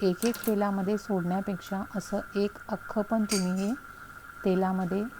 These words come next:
तळून घेऊ शकता. आणि हे आहे, छोटे छोटे पीस आपल्याला बनवायचे असेल तर असं कटिंग करायचं. आधी सरळ घेऊन याला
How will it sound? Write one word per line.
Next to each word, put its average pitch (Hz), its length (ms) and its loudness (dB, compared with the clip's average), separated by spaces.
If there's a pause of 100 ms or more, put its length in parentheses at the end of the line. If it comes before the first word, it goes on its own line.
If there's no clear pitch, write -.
(300)
तळून 185 300 4
घेऊ 185 260 4
शकता. 180 500 -2 (2250)
आणि 190 220 0
हे 196 180 4 (100)
आहे, 185 420 -2 (960)
छोटे 202 400 2
छोटे 208 220 2
पीस 190 300 0
आपल्याला 185 360 0
बनवायचे 180 500 0
असेल 180 400 -2 (760)
तर 214 160 0 (640)
असं 196 200 0
कटिंग 190 380 2
करायचं. 180 540 0 (180)
आधी 185 200 0
सरळ 185 360 0
घेऊन 190 360 0
याला 190 200 0